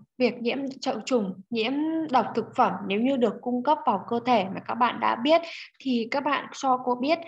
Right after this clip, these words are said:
an toàn thực phẩm là gì? À, cô có khái niệm an toàn thực phẩm là giữ cho thực phẩm khỏi bị nhiễm trùng, nhiễm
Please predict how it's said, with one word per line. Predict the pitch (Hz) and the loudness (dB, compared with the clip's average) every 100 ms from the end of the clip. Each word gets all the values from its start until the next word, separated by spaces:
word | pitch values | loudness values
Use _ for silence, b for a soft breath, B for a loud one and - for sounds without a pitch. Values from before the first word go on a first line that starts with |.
| - | -8
an | - 294 302 285 | 0 2 2 0
toàn | 277 208 185 | -2 -2 -4
thực | 214 208 | -6 -2
phẩm | 226 220 | -2 -2
là | 196 196 | -2 -2
gì? | 185 208 208 190 B - | 0 2 2 0 B -4
À, | 226 220 202 | 0 0 -2
cô | - | -2
có | 247 208 | -2 -2
khái | 202 220 196 | 0 2 2
niệm | 226 269 - B B | 2 2 2 B B
an | - 294 285 | 0 2 2
toàn | 285 247 196 226 | 4 4 2 -4
thực | 214 - | -2 -2
phẩm | 220 - | -2 -2
là | 196 180 | -6 -6
giữ | 180 262 330 339 | 0 2 2 0
cho | 302 | -2
thực | 233 214 | -2 -2
phẩm | 247 196 180 - | 0 0 -4 -2
khỏi | 247 208 165 | 2 2 0
bị | 180 | -6
nhiễm | 185 196 247 | -4 -4 -4
trùng, | - 262 180 170 | 2 2 2 -2
nhiễm | 196 202 | -4 -6